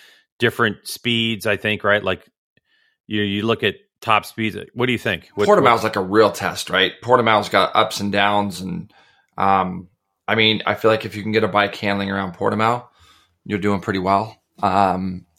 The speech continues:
Speaker 2: and I think
Speaker 1: Hmm.
Speaker 2: that, uh, I, I, look, Jerez, they always go there in the winter and they always go fast. The biggest comment I get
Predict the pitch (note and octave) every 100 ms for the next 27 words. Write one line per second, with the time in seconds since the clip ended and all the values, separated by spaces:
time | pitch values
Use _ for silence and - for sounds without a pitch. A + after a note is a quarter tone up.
0 | - F#2 F2+ F#2 F2+ F#2+ F#2+ F#2 F2+ F#2+
1 | F#2 F#2 F#2 F#2 _ _ _ _ _ _
2 | _ _ - C#3 - D3+ A#2+ - - A#2+
3 | C3 D3+ A#2+ B2 A#2+ D#3 D#3 D3 B2+ B2
4 | A#2 G#2+ A2+ A2 G#2 G2+ G#2 G#2+ - G2+
5 | - F2+ E2+ - F2 F2+ A#2 A#2+ C3+ -
6 | A#2+ A#2 A2+ - G#2+ G2 G#2